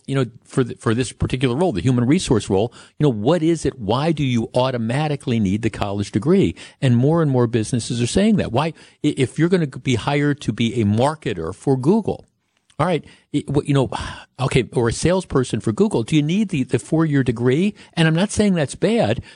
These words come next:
but, you know, maybe there's all sorts of people out there who have other sort of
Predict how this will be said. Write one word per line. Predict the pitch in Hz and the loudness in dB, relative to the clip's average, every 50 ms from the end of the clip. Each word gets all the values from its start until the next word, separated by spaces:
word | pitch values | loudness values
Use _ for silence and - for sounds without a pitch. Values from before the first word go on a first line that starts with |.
| _ _ | _ _
but, | - 180 170 - | -2 -2 0 0
you | 135 | 0
know, | 139 139 | 0 2
maybe | 131 143 180 202 208 165 | 2 2 2 2 2 2
there's | 135 120 107 - | 2 2 2 2
all | 135 139 | -2 -2
sorts | - - 151 127 - - | -2 0 -2 -2 0 -2
of | 127 | -2
people | - - 170 - - 143 123 | 0 0 0 0 0 -2 0
out | 113 110 113 - - | 0 0 -2 -2 0
there | 120 117 123 131 117 | 0 2 2 2 2
who | 139 131 117 107 - - - - _ | 2 0 0 0 -4 -12 -20 -20 _
have | - 131 135 127 - _ | -2 -2 -2 -2 -6 _
other | - 120 135 147 156 147 139 | -4 -4 -2 0 -2 -2 -2
sort | - - - 139 123 117 113 | -4 -4 -2 0 2 2 2
of | 107 95 87 - | 0 -2 -4 -10